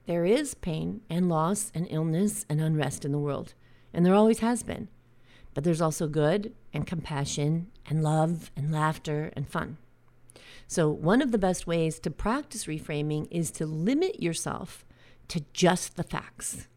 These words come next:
And that sounds so easy, but it is not. Trust me on this. When I'm coaching someone and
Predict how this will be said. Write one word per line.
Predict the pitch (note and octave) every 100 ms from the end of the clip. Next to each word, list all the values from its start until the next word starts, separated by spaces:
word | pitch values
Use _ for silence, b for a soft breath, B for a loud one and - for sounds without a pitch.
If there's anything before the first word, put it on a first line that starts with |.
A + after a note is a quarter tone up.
| _ _ _ _ -
And | C#3+ D#3
that | D3 A3 - - _
sounds | - - A3+ A#3+ C4+
so | B3+ - C#4+ F#4+ G4
easy, | D#4+ F#4 C4+ D3+ A#2+ G2 G2 - b b b -
but | D#3 D3+
it | F#3+
is | G3 D#3+
not. | D#3+ E3+ D#3+ B2+ F2+ - - - G#3 D3+
Trust | - F3+ D#3
me | - G2+
on | F#2
this. | E2 D2+ - - B B B B
When | D#3
I'm | G3+ D#4
coaching | - E4 C4 A3
someone | F#3 E3+ D#3 D3 C#3 -
and | D#3